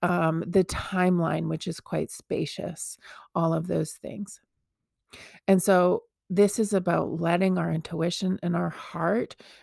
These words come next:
really tell us something today. Really reveal to us and clear away all the mental debris and all the mental ideas.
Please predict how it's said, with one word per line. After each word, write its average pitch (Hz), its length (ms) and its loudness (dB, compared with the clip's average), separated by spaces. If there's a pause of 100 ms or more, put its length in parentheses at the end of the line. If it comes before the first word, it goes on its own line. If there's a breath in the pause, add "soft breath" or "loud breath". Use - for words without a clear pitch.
really 226 380 6
tell 190 380 -2
us - 560 -6 (800)
something 170 480 -4
today. - 540 -10 (1400)
Really 226 360 6
reveal 190 720 6
to 175 280 -4
us - 500 -4
and 180 180 -2
clear 240 400 2
away 190 680 0 (420 soft breath)
all 190 180 4
the 196 140 2
mental 185 540 0
debris 170 680 -6 (3000)
and 185 140 0
all 190 160 2
the 202 120 4
mental 175 360 0
ideas. 170 800 -6